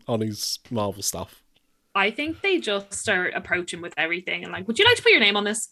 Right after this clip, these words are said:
Speaker 2: <laughs> And he looks in, he's like, "Yeah, mm, okay,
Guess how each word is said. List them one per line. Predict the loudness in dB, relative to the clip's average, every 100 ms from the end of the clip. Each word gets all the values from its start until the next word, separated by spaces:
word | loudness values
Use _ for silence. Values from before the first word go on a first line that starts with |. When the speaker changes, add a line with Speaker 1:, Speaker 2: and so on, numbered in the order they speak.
| _ -20 -20 -18 -2
Speaker 2:
<laughs> | 4 6 6 2 0 2 2 -4 -10 -6 0
And | 4
he | 6
looks | 4 4
in, | 4 2
he's | 4
like, | 2 2
"Yeah, | -8 -4 0 4 6 6 4 -2 -8
mm, | 0 4 4
okay, | 6 4 4